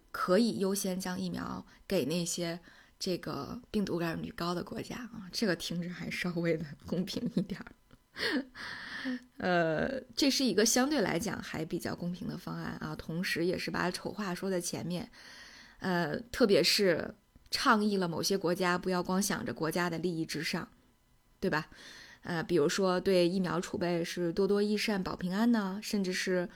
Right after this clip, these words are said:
囤积居奇卖高价呢，是吧？这是我们现在已经看到和搞不好马上就要看到的情况了。呃，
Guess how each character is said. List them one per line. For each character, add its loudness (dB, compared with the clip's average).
囤 4
积 4
居 2
奇 2
卖 4
高 4
价 4
呢， 0
是 -8
吧？ -4
这 -6
是 -2
我 -4
们 0
现 2
在 4
已 2
经 -2
看 -2
到 -4
和 2
搞 4
不 4
好 2
马 0
上 0
就 -2
要 -2
看 -2
到 0
的 2
情 -4
况 -6
了。 -8
呃， 8